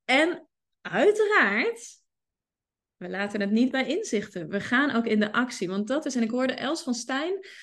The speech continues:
zij, ehm, misschien ken je haar wel van het boek, eh, De Fontein. En Vind je plek in de Fontein heet, eh, het boek, dacht ik. Vind je plek? Nou, maar in ieder geval De Fontein. Zij heeft een hele mooie metafoor, eh, ontwikkeld, eh, over dit hele systemische stuk.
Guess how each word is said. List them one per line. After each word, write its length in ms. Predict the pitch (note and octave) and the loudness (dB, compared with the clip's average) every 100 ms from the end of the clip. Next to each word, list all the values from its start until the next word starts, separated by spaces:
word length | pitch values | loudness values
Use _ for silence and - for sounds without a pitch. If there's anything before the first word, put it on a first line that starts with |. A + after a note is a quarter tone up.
| - - | -20 -12
zij, 440 | - A3+ A#3+ A#3 | 0 4 6 4
ehm, 920 | G3+ G#3 G#3 G3+ G3+ G#3 G#3 G3+ G3+ | 4 2 2 2 0 0 0 -2 -2
misschien 260 | G3 B3 A#3+ | -2 0 2
ken 140 | A#3 | 4
je 60 | C4 | 2
haar 200 | A3+ G#3 | 2 2
wel 160 | G#3 | 0
van 140 | G#3 G3 | -2 -6
het 120 | F#3+ | -4
boek, 260 | G#3 G#3+ - | -4 -4 -4
eh, 140 | F#3 | -2
De 100 | G3 | -2
Fontein. 460 | G#3+ A3 A#3+ B3+ A3+ | 0 2 2 4 4
En 80 | |
Vind 200 | G#3+ G#3 | 2 -2
je 60 | G#3+ | -2
plek 260 | - B3 B3+ | -4 -4 -2
in 60 | |
de 80 | A3+ | -2
Fontein 440 | A3+ A3+ A3+ A3 | -2 -6 -4 -4
heet, 220 | G#3+ G#3+ G#3 | -2 -4 -6
eh, 100 | G3 | -6
het 200 | G#3 G3+ | -8 -8
boek, 180 | A3+ | -6
dacht 220 | G#3+ G#3+ A#3 | -6 -6 -6
ik. 200 | A#3 - | -8 -4
Vind 180 | A3 G#3+ | -2 -2
je 60 | |
plek? 360 | - C4 - _ _ _ _ _ _ - | -6 -8 -8 _ _ _ _ _ _ -10
Nou, 160 | D#3 | -10
maar 460 | - - - - G#3+ | -10 -14 -12 0 4
in 20 | |
ieder 100 | B3+ | 6
geval 160 | B3+ A3 | 6 4
De 100 | A3 | 4
Fontein. 540 | A3 G#3+ A3 A#3 B3+ - - | 4 4 6 6 4 -2 -2
Zij 160 | G#3 | 2
heeft 120 | G#3 | 4
een 100 | A3 | 6
hele 440 | G#3+ A#3+ B3+ B3 A#3 | 6 6 6 6 4
mooie 240 | A3 G#3+ | 0 0
metafoor, 600 | G#3 G#3 - A3 A3 A3 | 0 -4 -4 -4 0 0
eh, 400 | G#3 - G3 G3 G3+ | -2 -4 -4 -2 0
ontwikkeld, 760 | G3 F#3 A3 B3+ F#3+ F3+ - - | -2 0 -2 0 -4 -4 -10 -6
eh, 320 | F3+ F3+ - | -4 0 2
over 240 | A3 G#3 | 2 2
dit 120 | F#3+ | -2
hele 180 | F#3+ F#3 | -4 -6
systemische 540 | F#3 F#3 F#3 F#3 F#3 E3 | -4 -4 0 0 0 -4
stuk. 440 | - C#4 - | 2 2 2